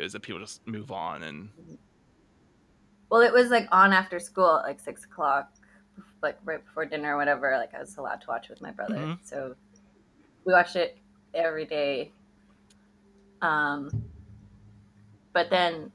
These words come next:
Speaker 2: now that, like, Net-, Netflix is a thing, I'm not gonna go <laughs> search for The Simpsons unless I really have, like, a nostalgic
Speaker 1: Yeah.
Speaker 2: craving.
Speaker 1: Occasionally, if I'm flipping through and I see it online,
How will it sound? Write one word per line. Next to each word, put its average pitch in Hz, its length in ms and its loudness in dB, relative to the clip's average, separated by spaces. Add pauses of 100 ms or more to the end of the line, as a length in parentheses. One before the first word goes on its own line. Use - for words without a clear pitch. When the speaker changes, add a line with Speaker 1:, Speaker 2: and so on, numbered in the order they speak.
(160)
Speaker 2:
now 165 380 4
that, 147 280 0
like, 147 280 -12
Net-, 156 160 -10 (200)
Netflix 160 460 -2
is 156 80 -4
a 147 60 -8
thing, 151 180 -6
I'm 156 80 -2
not 165 160 2
gonna 165 180 -6
go 143 140 2
<laughs> - 140 -6
search 156 160 -2
for 175 100 0
The 160 80 -2
Simpsons 135 540 -10
unless 190 240 4
I 180 60 6
really 156 580 4
have, - 240 -10
like, - 160 -14
a - 100 -18
nostalgic - 560 -8 (180)
Speaker 1:
Yeah. 107 240 -6 (840)
Speaker 2:
craving. - 300 -20 (100)
Speaker 1:
Occasionally, 160 380 2
if 131 60 -2
I'm 113 120 4
flipping 107 240 -6
through 104 220 -6
and 98 80 -4
I 101 140 -6
see 110 200 -10
it 98 60 -4
online, 98 360 -8